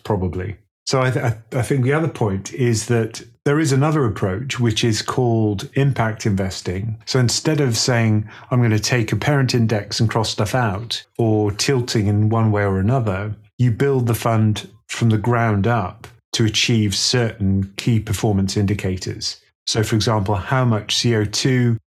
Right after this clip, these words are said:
has been avoided from being emitted into the atmosphere by buying this company. So, for example, if you buy a wind power generator, you can actually put a number on that in terms of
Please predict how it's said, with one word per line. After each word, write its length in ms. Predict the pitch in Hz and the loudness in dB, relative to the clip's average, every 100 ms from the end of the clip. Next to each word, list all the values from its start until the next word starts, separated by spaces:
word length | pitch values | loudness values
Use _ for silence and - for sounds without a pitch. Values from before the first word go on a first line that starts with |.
| _ | _
has 140 | - 101 | -4 0
been 180 | 117 107 | 2 2
avoided 680 | 101 113 113 110 104 90 | 2 2 2 2 0 -2
from 200 | - 98 | -2 0
being 160 | 101 98 | 2 2
emitted 520 | 98 101 - 92 - - _ | 2 2 0 -2 -4 -12 _
into 200 | 113 104 | 0 0
the 120 | 101 | 0
atmosphere 760 | 98 101 98 - - 90 87 90 _ | 0 -2 -4 -4 -4 -6 -8 -14 _
by 80 | 107 | -2
buying 400 | 98 104 95 98 | 0 0 2 0
this 500 | 95 110 101 - - - | 0 -2 0 -4 -8 -6
company. 600 | - 101 - 95 101 92 _ | -2 -2 -2 -4 -6 -10 _
So, 120 | - 117 | -2 0
for 120 | 120 | 2
example, 320 | 120 113 107 | 2 0 0
if 120 | 101 | 0
you 120 | 117 | 0
buy 220 | 104 107 98 | 0 0 0
a 80 | |
wind 500 | 101 113 143 123 - - | 2 2 2 0 -2 -6
power 240 | - 110 98 | -2 0 0
generator, 760 | 104 92 90 95 - 101 101 98 - | 0 0 0 -2 -2 0 0 -4 -2
you 120 | 127 | 0
can 120 | 123 | 2
actually 300 | 120 107 107 | 0 0 -2
put 160 | 104 107 | 0 2
a 60 | |
number 320 | 107 110 101 92 | 2 4 2 0
on 120 | 90 | 0
that 260 | 92 90 110 | -2 -4 -4
in 80 | |
terms 340 | 92 110 101 95 | 0 0 0 0
of 300 | 92 87 | -2 -4